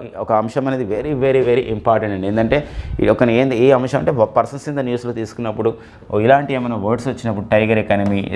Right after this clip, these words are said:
so, అంటే ఫిలిప్పైన్స్ని అభివృద్ధి పదంలో తీసుకు-, తీసుకెళ్లడానికి, ఆ, ఆర్థిక రంగంలో వివిధ సంస్కరణలు ప్రవేశపెట్టి ఒక ఆర్థిక పునర్జీవనం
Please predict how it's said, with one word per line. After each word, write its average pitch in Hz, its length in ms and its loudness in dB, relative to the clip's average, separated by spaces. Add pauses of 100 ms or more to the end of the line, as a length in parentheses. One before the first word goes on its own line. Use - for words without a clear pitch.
(140)
so, 98 120 2
అంటే 110 380 2
ఫిలిప్పైన్స్ని 120 640 2
అభివృద్ధి 110 360 4
పదంలో 113 360 2
తీసుకు-, 107 580 -6
తీసుకెళ్లడానికి, 107 720 0 (380)
ఆ, 101 40 -4
ఆర్థిక 107 420 2
రంగంలో 117 480 2
వివిధ 98 360 2
సంస్కరణలు 113 560 2
ప్రవేశపెట్టి 113 840 2 (320)
ఒక 98 140 -2
ఆర్థిక 104 500 2
పునర్జీవనం 127 640 0